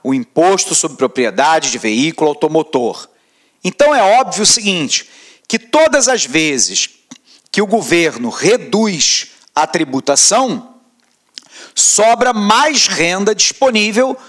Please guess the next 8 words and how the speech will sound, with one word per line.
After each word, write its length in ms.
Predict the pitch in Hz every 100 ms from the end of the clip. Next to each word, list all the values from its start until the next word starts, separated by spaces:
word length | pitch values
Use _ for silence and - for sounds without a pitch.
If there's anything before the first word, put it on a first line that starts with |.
| - _ -
no 120 | 269
meu 160 | 294
bolso. 500 | 302 240 202 - - - _ _ _ _ _ _ _ _ _ _ -
Portanto, 640 | - - 170 214 262 - - _ -
o 100 | -
consumo 720 | - 202 190 - 240 302 269
das 200 | 170 156
famílias 680 | - 196 180 196 220 254